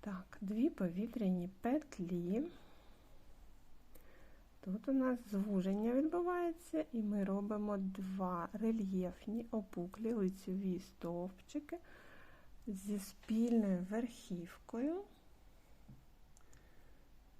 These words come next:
з одним накидом. Ось так. Дві повітряні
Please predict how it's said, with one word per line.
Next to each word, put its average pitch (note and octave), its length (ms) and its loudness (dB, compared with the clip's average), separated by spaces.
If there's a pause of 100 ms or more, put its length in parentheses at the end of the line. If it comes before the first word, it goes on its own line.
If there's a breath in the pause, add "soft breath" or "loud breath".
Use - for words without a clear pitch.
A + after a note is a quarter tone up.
(120)
з - 40 -6
одним A3 300 0
накидом. G3 600 -6
Ось A3+ 260 -8
так. - 380 -16 (2750 loud breath)
Дві G3+ 360 2
повітряні G3 840 -2